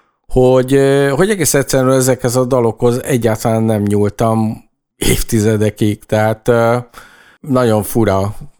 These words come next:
volt így először így szembesülni ezzel, és, és eredetileg egyébként, ö, a korabeli stúdiófelvételeket akartam, ö, rekonstruálni, amiből egyébként a, a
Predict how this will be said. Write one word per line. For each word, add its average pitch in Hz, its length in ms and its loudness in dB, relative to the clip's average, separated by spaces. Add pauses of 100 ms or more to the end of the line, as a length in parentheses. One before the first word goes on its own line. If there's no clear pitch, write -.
(160)
volt 104 340 2
így 110 140 0
először 104 440 2
így 101 120 0
szembesülni 113 600 0
ezzel, 151 680 0 (280)
és, 123 180 0
és - 240 0
eredetileg 127 640 0
egyébként, 123 580 0
ö, 123 280 4 (460)
a - 120 -4
korabeli 120 400 0
stúdiófelvételeket 110 1300 0
akartam, 113 720 -2
ö, 107 420 -2
rekonstruálni, 143 840 -2
amiből 156 420 0
egyébként 165 460 -2
a, 165 300 0 (440)
a 147 400 -2